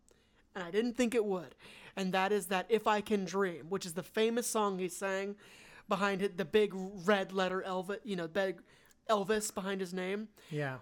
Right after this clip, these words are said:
Speaker 1: When I saw that in the movie, I'm like, "Okay, this is the one song of his where it's not his hokey self."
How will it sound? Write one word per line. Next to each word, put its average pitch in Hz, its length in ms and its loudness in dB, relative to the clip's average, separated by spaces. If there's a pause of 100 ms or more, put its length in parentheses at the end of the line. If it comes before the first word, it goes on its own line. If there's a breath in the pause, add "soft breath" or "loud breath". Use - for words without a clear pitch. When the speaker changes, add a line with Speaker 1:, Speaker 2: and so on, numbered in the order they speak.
Speaker 1:
When 202 100 2
I 196 120 0
saw 220 340 2
that 262 180 2
in 254 80 0
the 240 80 2
movie, 220 320 2
I'm 196 160 2
like, 190 220 -2 (360)
"Okay, 180 680 0 (540 soft breath)
this 208 300 2
is 254 160 -2
the 220 100 6
one 196 460 2
song 202 360 0
of 208 100 -2
his 240 360 0 (360 loud breath)
where 220 180 6
it's 208 240 2
not 202 360 2
his 196 200 -2
hokey 185 380 0
self." - 580 -10